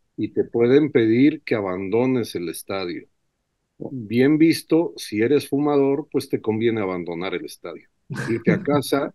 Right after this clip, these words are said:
Speaker 1: y en casa mentar madres. En el lugar en donde mentamos madres es en donde está la literatura. Y eso lo
Speaker 2: Ya.
Speaker 1: entendió muy bien Héctor Iván, eh,
Speaker 2: Sí.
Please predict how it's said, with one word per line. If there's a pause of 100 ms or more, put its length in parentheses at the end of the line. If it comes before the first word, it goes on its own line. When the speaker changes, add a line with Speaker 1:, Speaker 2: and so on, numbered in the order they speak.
Speaker 1:
y
en
casa (280)
mentar
madres. (520)
En
el
lugar
en
donde
mentamos
madres
es
en
donde
está
la
literatura. (800)
Y
eso
lo
Speaker 2:
Ya.
Speaker 1:
entendió
muy
bien
Héctor
Iván, (960)
eh,
Speaker 2:
Sí.